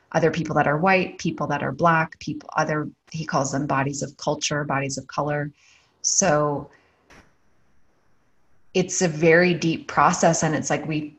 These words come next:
I think those of us who want to be anti-racist or who want to live in a world where we're not plagued by this, we often come at it through the intellect,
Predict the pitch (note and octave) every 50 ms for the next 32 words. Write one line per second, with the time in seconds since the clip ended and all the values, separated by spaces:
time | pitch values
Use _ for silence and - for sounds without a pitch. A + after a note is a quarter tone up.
0 | _ _ _ _ _ _ _ _ _ _ - - E3+ - F3+ E3+ D#3+ - E3 E3
1 | D#3+ E3 D3+ D#3+ D#3+ D#3+ - - - E3 D#3 D3+ D3+ - - D#3 D3+ E3 G3 -
2 | - - - - - - E3 C#3+ D3+ D3 D3 - - C#3 C#3 C#3+ - - D#3 D3+
3 | D3+ D3 D3 D3 - D#3 D#3 D#3 - - D3+ D3+ D#3+ D#3 D3+ D3 D3 D#3 C#3+ D3+
4 | D3+ B2 A2 - - - D3+ C#3+ D3 D3+ D3+ D3+ D3 D3+ D3+ C#3+ D3 D3 D3 D3
5 | C#3+ D3 D3+ D3 D3 D3 D3 D3 D3 - - _ _ _ _ _ _ _ _ _
6 | - - - F3 E3 F#3 F3+ F#3 E3 - - C#3+ C#3+ C3 D3 C#3+ D3 D3 D3 D3
7 | - - - - _ _ _ _ _ _ _ _ - E3 - - C#3+ D3 - -
8 | E3+ D#3 - F3+ E3 D#3+ D3+ D3+ D#3 D3+ - - - - E3 D#3+ D#3 - - D3
9 | D3+ D#3 E3 G3 B3+ C4+ C4+ - - - - -